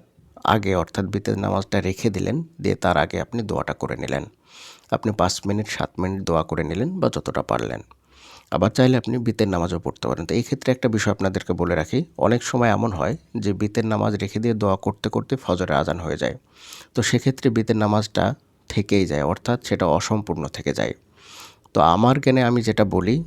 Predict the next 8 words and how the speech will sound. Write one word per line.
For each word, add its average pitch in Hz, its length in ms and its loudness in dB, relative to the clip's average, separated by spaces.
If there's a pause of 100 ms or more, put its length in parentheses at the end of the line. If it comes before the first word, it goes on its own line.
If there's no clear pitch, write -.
(120)
বা 92 120 2
আমি 101 140 4
যেটা 95 200 2
করি, 87 300 0
সেটা - 260 4
হলো 87 280 2 (120)
আমি 107 200 4
পরিপূর্ণ 113 720 2